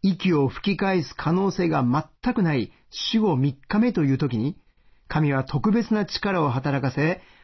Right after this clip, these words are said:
新しい命をもってイエスを復活させました。このイエスを信頼するとき、私たちのうちに新しい命が芽生えるように、神は工夫してくださったのです。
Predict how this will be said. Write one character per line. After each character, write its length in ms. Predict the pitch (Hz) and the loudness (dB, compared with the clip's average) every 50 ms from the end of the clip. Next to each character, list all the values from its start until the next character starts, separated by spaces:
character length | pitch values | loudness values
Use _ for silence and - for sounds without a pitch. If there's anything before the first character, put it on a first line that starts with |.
| _ _ | _ _
新 420 | - - 139 - - 226 233 240 240 | -4 -2 -2 0 0 0 0 0 0
し 180 | - - 247 240 | 2 2 4 4
い 20 | |
命 300 | 220 196 175 143 - 160 | 4 4 2 2 0 0
を 60 | 143 | 0
も 100 | 131 127 | 0 0
っ 80 | 123 - | -2 -4
て 400 | _ _ - 170 170 - - _ _ _ - | _ _ -2 -2 -2 -2 -6 _ _ _ -2
イ 140 | 165 170 180 | 2 2 2
エ 80 | 151 | 2
ス 200 | - - - 143 | 0 -2 -6 -6
を 120 | 123 113 - | -6 -6 -6
復 160 | - - - - - - | -10 -12 -14 -14 -12 -6
活 220 | - 214 208 - | -6 -6 -6 -4
さ 120 | - 196 175 | -4 -6 -2
せ 100 | - 160 | 0 0
ま 120 | 160 143 | 0 -2
し 80 | - - | -2 -6
た。 180 | - - - - _ _ _ _ _ _ _ _ _ _ _ _ _ _ _ _ _ _ - | -10 -16 -18 -20 _ _ _ _ _ _ _ _ _ _ _ _ _ _ _ _ _ _ -8
こ 160 | - - 185 | -2 0 2
の 280 | 233 277 269 - - - - - - - | 2 2 0 -2 -6 -14 -20 -20 -4 0
イ 160 | 202 240 247 | 2 2 2
エ 80 | 208 139 | 2 0
ス 160 | - - 135 | -2 -4 -4
を 140 | 123 113 107 | -2 -2 -4
信 320 | - - - 151 160 165 | -4 -2 0 2 2 2
頼 180 | 156 151 143 131 | 2 2 0 -2
す 80 | - | -2
る 80 | 131 123 | -4 -4
と 100 | 123 117 | -6 -8
き、 160 | - - - _ _ _ _ _ _ _ _ _ _ _ - | -8 -12 -18 _ _ _ _ _ _ _ _ _ _ _ -6
私 400 | 139 170 - 170 165 - - - | -4 -2 -2 -2 -2 -2 -4 -4
た 120 | - 135 | -4 -4
ち 100 | - - | -4 -4
の 120 | 131 127 123 | -4 -2 -2
う 80 | 127 | -4
ち 140 | 123 - 165 | -2 0 0
に 200 | 151 135 - - - _ _ _ _ _ | 0 0 0 -4 -10 _ _ _ _ _
新 460 | - - 135 - - 208 226 233 233 | -6 -4 -4 -2 0 0 0 0 0
し 220 | 226 - 240 233 214 | 0 0 2 2 4
い 20 | 196 | 4
命 320 | 175 156 143 - - 139 | 4 2 0 0 -2 -2
が 140 | 131 131 127 | 0 0 0
芽 160 | 127 131 135 | 0 0 2
生 220 | 139 156 190 214 233 | 2 2 0 2 2
え 40 | 214 | 2
る 60 | 190 | 2
よ 100 | 165 143 | 2 2
う 40 | 117 | 0
に、 160 | 95 - _ _ _ _ _ _ _ _ _ - | -2 -6 _ _ _ _ _ _ _ _ _ -8
神 280 | - - 147 143 135 123 | -4 0 0 2 2 2
は 140 | 117 107 123 | 0 -2 -4
工 180 | - - - | -4 -4 -4
夫 280 | 139 - 185 185 185 175 | -2 0 2 2 2 2
し 100 | - - | 0 -2
て 100 | - 160 | -2 -2
く 80 | 139 165 | 0 0
だ 100 | 151 143 | -2 -2
さ 100 | - 160 | -2 -4
っ 80 | 160 | -2
た 100 | - 147 | -2 -2
の 80 | 117 107 | -4 -4
で 100 | - | -6
す。 60 | - | -12